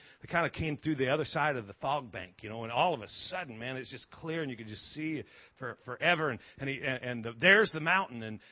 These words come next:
and he, and he woke his son up, and, and he said, "Son, look, there's the mountain," and they got, started talking about the mountain. He said, "How, how far do you think that mountain is?" And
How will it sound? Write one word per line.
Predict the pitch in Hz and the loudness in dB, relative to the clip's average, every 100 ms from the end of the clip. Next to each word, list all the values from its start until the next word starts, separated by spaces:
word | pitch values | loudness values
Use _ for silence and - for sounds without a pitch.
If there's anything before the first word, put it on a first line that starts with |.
| - | -4
and | 147 | -2
he, | 135 | -2
and | 135 | -2
he | 127 | 0
woke | 151 202 | 2 2
his | 156 - | 2 -4
son | 185 185 | -2 0
up, | 143 - | -2 -2
and, | 123 | -6
and | 127 131 | -4 -4
he | 123 | -4
said, | 165 131 | -2 -4
"Son, | - - 180 127 - - | -4 -2 0 0 -8 -2
look, | 202 127 | -2 4
there's | 190 190 | 4 4
the | 190 | 2
mountain," | 196 208 - 139 | 4 4 2 -4
and | 127 | -2
they | 139 - | -2 -2
got, | 160 | -8
started | - 175 170 | -2 -2 0
talking | 165 | -2
about | 160 | -4
the | 160 | 0
mountain. | 165 175 | 0 0
He | 135 | 0
said, | 165 | 4
"How, | 170 226 - - | 6 6 4 6
how | 254 | 8
far | - 233 262 | 8 6 6
do | 214 | 4
you | 160 | 2
think | 226 202 | 0 4
that | 202 | 2
mountain | 160 185 190 143 | 6 4 4 0
is?" | 120 | -2
And | 135 | -4